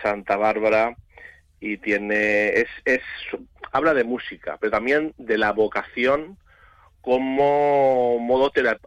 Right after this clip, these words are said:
terapéutico, la, tele-, eh, la vocación sanadora,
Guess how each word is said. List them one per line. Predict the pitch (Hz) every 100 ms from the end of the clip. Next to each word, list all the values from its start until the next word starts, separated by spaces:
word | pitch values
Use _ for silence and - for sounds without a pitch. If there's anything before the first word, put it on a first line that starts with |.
| _
terapéutico, | 120 110 110 104 - - 82
la, | 98 101 - - 110 95
tele-, | 107 98 -
eh, | 120 160
la | 139
vocación | 117 113 113 - - 147 147
sanadora, | 120 104 95 87 -